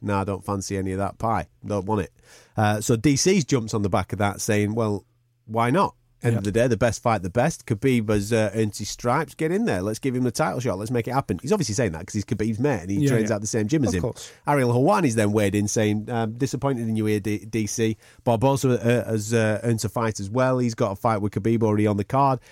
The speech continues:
Speaker 1: Um, why should we be pulling that fight in order to boost him up the ranks just because two one nine doesn't necessarily have a big headliner, even though it's got Cyborg and Holly Holm now? It probably
Speaker 2: Yawn.
Speaker 1: needs another one on there."
Speaker 2: Big time.
Speaker 1: Exactly.
Speaker 2: Yep.
Speaker 1: Uh, so, uh, you can understand why the U F C have approached Tony Ferguson to, uh,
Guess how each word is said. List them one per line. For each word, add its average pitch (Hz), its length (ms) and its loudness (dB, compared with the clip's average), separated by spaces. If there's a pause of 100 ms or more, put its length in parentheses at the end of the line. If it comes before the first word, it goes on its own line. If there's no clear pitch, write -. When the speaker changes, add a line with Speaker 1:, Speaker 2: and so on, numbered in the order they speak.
(260)
Speaker 1:
Um, 107 460 2
why 120 160 4
should 120 180 -4
we 113 60 2
be 98 140 -6
pulling 107 300 2
that 113 140 0
fight 117 220 -2
in 107 60 0
order 107 140 2
to 104 120 -2
boost 104 260 0
him 107 80 0
up 95 80 -4
the 101 120 -2
ranks 110 240 0
just - 160 -6
because 110 240 -4
two 120 200 -2
one 107 200 0
nine 107 160 0
doesn't 101 200 -8
necessarily 101 460 -4
have 98 140 0
a 92 40 -6
big 101 240 0
headliner, 120 580 2 (280)
even 101 220 0
though 101 80 4
it's 95 100 -2
got - 160 0
Cyborg 104 500 2
and 95 180 0
Holly 92 200 0
Holm 120 260 2
now? 123 220 4
It 113 140 -2
probably 101 220 -2
Speaker 2:
Yawn. 104 100 4
Speaker 1:
needs 107 160 2
another 104 260 2
one 120 240 2
on 117 160 2
there." 123 260 2
Speaker 2:
Big 117 120 -6
time. 123 140 2
Speaker 1:
Exactly. 127 280 2 (140)
Speaker 2:
Yep. 110 160 -4 (160)
Speaker 1:
Uh, 113 120 2
so, 113 220 0
uh, 110 80 2
you 107 160 -4
can 123 140 2
understand 120 340 2
why 117 80 4
the 110 120 0
U 113 140 4
F 107 80 2
C 127 140 0
have 110 120 2
approached 110 460 -2
Tony 117 220 -2
Ferguson 110 480 -2
to, 113 320 0
uh, 113 140 2